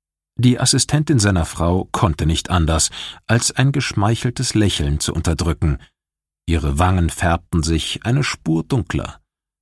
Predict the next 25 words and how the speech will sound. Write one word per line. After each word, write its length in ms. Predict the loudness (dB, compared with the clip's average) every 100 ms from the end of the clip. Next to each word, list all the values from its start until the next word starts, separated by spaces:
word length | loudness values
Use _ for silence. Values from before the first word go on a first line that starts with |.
| _ _ _ _ 0
"Danke, 420 | 2 2 2 -2 -2
Mister 420 | -4 -2 -4 0
Ellerton. 460 | 0 0 -2 -6 -6 -18 _ _ -2
Was 220 | 0 2
kann 140 | 4
ich 140 | 2 2
für 80 | -2
Sie 140 | -2
tun?" 280 | -2 -6 -8 _ _ _ _ _
"Ich 400 | 2 2 2 0
war 140 | 2 4
mir 160 | 4
nicht 240 | 2 0 0
sicher, 400 | 0 2 -2 -2
ob 100 | -2
ich 160 | 0
mit 140 | 0 2
meiner 240 | 2 2
Frau 300 | 0 -2 0
zum 220 | 0 2
Lunch 300 | 2 2 0
verabredet 680 | 0 0 0 -4 -2 -2 -2
bin 220 | 0 0 0
oder 180 | 0
nicht. 320 | 2 2 0